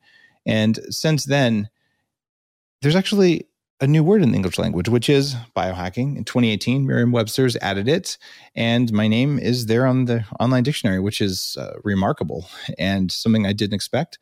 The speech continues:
But I did expect to start and build a growing global movement.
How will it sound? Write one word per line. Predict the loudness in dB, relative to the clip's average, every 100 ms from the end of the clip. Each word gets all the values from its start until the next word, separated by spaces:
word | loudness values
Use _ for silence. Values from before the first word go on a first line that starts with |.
| -20 -20 _
But | 0 0
I | 0
did | 0 2 2
expect | 2 -2 -2 -2 -6 -18 _
to | -6
start | -2 0 0 0
and | 0 2
build | 2 0 -2 -10 -20 -20 _
a | -4
growing | -4 0 2 2 2 0
global | 0 0 2 2
movement. | 2 2 0 -2 -6